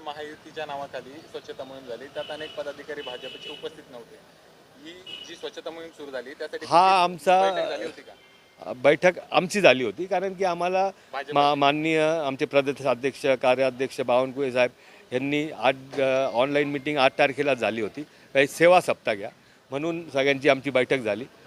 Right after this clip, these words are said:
Speaker 2: व आम्ही नगरपालिका प्रशासनाला पत्र दिलं आठ तारखेला का आम्हाला जे यंत्रसामुग्री उपलब्ध होईल ती उपलब्ध करून द्यावा. बाकी आम्ही सगळ्या लोकसभागातून वैजापूर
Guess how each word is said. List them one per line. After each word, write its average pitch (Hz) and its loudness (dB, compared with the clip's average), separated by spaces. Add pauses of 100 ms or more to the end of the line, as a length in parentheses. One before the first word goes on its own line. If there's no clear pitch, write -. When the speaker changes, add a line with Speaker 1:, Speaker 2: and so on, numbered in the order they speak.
(100)
Speaker 2:
व 131 2
आम्ही 139 4
नगरपालिका 143 0
प्रशासनाला 139 -2 (500)
पत्र 175 4
दिलं 151 2
आठ 117 4
तारखेला 113 -2 (240)
का 131 2
आम्हाला 135 2 (440)
जे 175 4 (120)
यंत्रसामुग्री 135 -2 (140)
उपलब्ध 147 2
होईल 113 2 (400)
ती 143 -2
उपलब्ध 151 0
करून 135 0
द्यावा. 139 4
बाकी 143 2
आम्ही 147 -2 (440)
सगळ्या 139 6
लोकसभागातून 131 0
वैजापूर 143 0